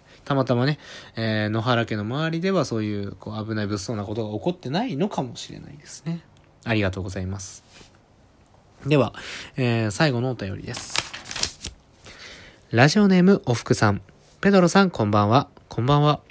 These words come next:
最近楽しいことを始めたのですが、それが楽しくて毎日幸せです。ペドロさんは何か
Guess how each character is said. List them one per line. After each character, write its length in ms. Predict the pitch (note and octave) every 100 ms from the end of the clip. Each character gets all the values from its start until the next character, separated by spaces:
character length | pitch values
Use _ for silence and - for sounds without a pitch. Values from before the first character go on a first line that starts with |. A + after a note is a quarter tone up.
| _ _ _ _ _ _
最 200 | - C#3+
近 220 | E3 F3+
楽 220 | E3 C#3+ E3+
し 160 | -
い 20 |
こ 140 | G3 F3
と 100 | A2+
を 40 |
始 200 | G#2 A2
め 120 | B2
た 120 | C3 C#3
の 80 |
で 100 | A#2 F#2+
す 100 | B2
が、 180 | C3 - - - -
そ 120 | -
れ 140 | B2+ B2+
が 100 | B2
楽 240 | B2 D#3
し 80 | F#3
く 120 | -
て 160 | F3+ E3+
毎 260 | B2+ E3+
日 200 | F#3 D3
幸 320 | - - A2 A2
せ 100 | A#2
で 140 | A#2+
す。 260 | - - - _ - _ -
ペ 80 | F3+
ド 100 | E3+
ロ 100 | D3
さ 120 | C3+
ん 60 | A#2+
は 80 | A#2
何 180 | D3 D#3
か 240 | C3 -